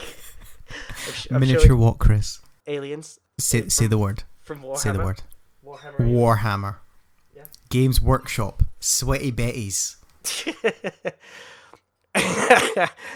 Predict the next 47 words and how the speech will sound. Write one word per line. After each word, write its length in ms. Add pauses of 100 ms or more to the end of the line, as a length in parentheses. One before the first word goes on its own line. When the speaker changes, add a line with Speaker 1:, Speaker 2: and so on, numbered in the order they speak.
(140)
Speaker 1:
was, 200
<laughs> 1700
I 40
was 120
discussing, 480 (120)
I 40
was 120
discussing 400
with 120
a 40
friend 320
recently 400
in 80
the, 240
in 80
the 100
acquisition 520
of 100
my 60
new 180
beard. 420 (180)
The 80
only 140
shaving 360
I've 160
done 180
is, 220 (440)
is 180
underneath 560
because 260
I 60
didn't 260
want 200
to 120
acquire 540
a 60
chin 220
beard, 300 (600)
because, 580 (760)
uh, 200
I'm 140
sorry, 220
a 20
neck 180
Speaker 2:
Oh, 100
you 80
Speaker 1:
beard. 80